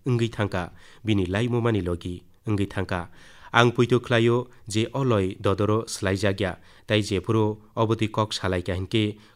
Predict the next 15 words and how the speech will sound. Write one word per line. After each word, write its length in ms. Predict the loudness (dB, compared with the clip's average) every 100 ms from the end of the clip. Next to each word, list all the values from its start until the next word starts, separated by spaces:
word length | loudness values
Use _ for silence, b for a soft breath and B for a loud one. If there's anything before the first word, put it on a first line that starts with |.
| 0
kok 200 | 0 2
lamni 280 | -2 -2 -2
bisingo 560 | -2 0 2 0 -2 b -6
gosina 400 | -6 -2 -2 -2
khlaio. 400 | -2 0 -2 -6 b b b b b
Phiaba 320 | 2 4 6 4
aboni 320 | 4 2 2
bisingo 320 | 0 0 2
bo 320 | 2 0 -4 -12 b -4
aboti 400 | -2 0 0 0
kok 160 | -2 -2
rokno 480 | -2 0 0 0 -6 b
salai 480 | -14 -6 -2 0 0
tongna 280 | 0 0 0
nango, 400 | 0 -4 -6 -8